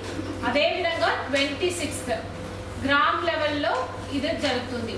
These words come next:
So ఫైనల్‌గా ట్వంటీ ఎయిత్ నెక్స్ట్ సాటర్డే ఈ హౌసింగ్ బెనిఫిషరీస్ అవేర్‌నెస్ సదస్సులు అనేది కండక్ట్ చేస్తాం. So this is the main objective. So ముందు ఎలా మీరు హౌసింగ్‌లో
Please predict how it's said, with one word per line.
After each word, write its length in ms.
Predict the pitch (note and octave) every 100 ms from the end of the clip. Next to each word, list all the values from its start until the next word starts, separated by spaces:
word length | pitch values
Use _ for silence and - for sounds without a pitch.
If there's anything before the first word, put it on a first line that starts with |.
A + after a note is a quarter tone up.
| -
So 80 | C#4+
ఫైనల్‌గా 840 | C#4+ C4+ D4 E4+ E4+ F4+ - - B3+
ట్వంటీ 400 | C4 C#4 D#4 F#4+
ఎయిత్ 720 | E4+ C#4+ D4 C#4 A#3 A#3+ -
నెక్స్ట్ 340 | B3 B3+ - E4
సాటర్డే 880 | D4+ C4+ C#4 D4+ C#4+ B3 D#4 B4 - - - - -
ఈ 340 | C4 D4 D4 D4 - - -
హౌసింగ్ 420 | C#4 D#4 F#4+ F4+
బెనిఫిషరీస్ 920 | C4+ D4+ C#4+ D#4+ - D#4 D4+ G4+ - C4
అవేర్‌నెస్ 460 | C4 D4 D4 C#4+
సదస్సులు 440 | C#4 C4 C4+ C#4 C4+
అనేది 580 | B3+ B3+ B3+ G4+ A4+ - - - - - -
కండక్ట్ 440 | C4+ C#4 C#4+ C#4+ C4+
చేస్తాం. 420 | A3 - G3+ - - - - - - -
So 60 | C#4
this 200 | B3+ C4+
is 180 | - E4
the 280 | E4 F4+ F4+ C4
main 260 | C#4 E4 - B3 B3
objective. 460 | G#3+ B3+ B3+ C#4+ G4 - - - - - - -
So 80 | D4
ముందు 420 | C#4 D4+ F4 F#4
ఎలా 560 | F#4+ D#4+ D#4 E4+ F4 E4
మీరు 140 | D#4+
హౌసింగ్‌లో 1000 | D#4 C#4 C#4+ D4 D#4+ D#4+ D4+ D#4 E4 -